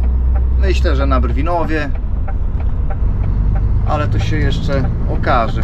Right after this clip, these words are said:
chociaż nawet, kurczę, nie myślałem o tym. Zaraz, szesnasta, siedemnasta, osiemnasta, dziewiętnasta.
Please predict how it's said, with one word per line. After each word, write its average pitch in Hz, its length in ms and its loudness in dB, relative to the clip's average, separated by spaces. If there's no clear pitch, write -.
chociaż - 260 0
nawet, 135 280 0
kurczę, - 400 0
nie - 140 0
myślałem 156 540 0
o - 140 -2
tym. - 260 -2
Zaraz, 120 360 0
szesnasta, - 640 0
siedemnasta, - 500 0
osiemnasta, - 440 -2
dziewiętnasta. 135 600 -4